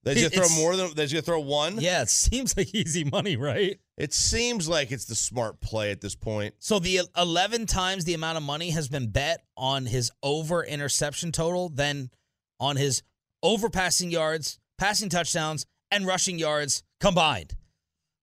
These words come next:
Speaker 2: All those other three categories for Dak: passing yards, passing touchdowns, and rushing yards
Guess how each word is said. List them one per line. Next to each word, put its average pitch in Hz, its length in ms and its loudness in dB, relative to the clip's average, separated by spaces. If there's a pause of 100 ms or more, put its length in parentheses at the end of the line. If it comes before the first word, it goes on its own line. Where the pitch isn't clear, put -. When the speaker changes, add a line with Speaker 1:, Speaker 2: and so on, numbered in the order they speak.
(180)
Speaker 2:
All 226 200 8
those 254 300 4
other 220 220 2
three 220 180 -4
categories 180 460 4
for 160 120 -6
Dak: 135 240 0
passing 202 360 0
yards, 196 200 0
passing 185 320 -2
touchdowns, 175 520 -2
and 135 200 -4
rushing 156 340 -2
yards 151 480 -2